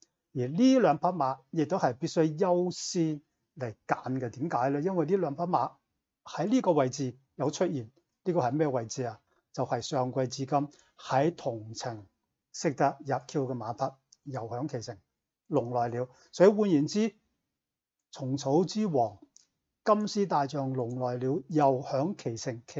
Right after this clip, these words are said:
實如果你係買短嘅話，呢啲係可以優先留意嘅馬匹，因為呢類馬全部都係近仗末段識得加速，同埋同時亦都係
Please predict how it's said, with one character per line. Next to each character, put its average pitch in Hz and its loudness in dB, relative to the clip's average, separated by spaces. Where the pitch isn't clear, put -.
實 135 2
如 123 -8
果 156 2
你 156 2
係 139 4
買 123 -2
短 110 -8
嘅 180 0
話， 139 0
呢 175 0
啲 202 4
係 123 0
可 160 -2
以 147 -4
優 190 2
先 190 -6
留 120 -2
意 131 -2
嘅 131 -6
馬 123 -6
匹， - -2
因 202 0
為 143 4
呢 196 0
類 156 0
馬 131 0
全 131 -6
部 127 -6
都 180 -4
係 123 -4
近 143 0
仗 135 -4
末 123 -6
段 123 -8
識 185 -6
得 180 -2
加 185 2
速， 180 -6
同 131 -4
埋 117 0
同 127 -8
時 143 -12
亦 131 -6
都 185 -2
係 139 0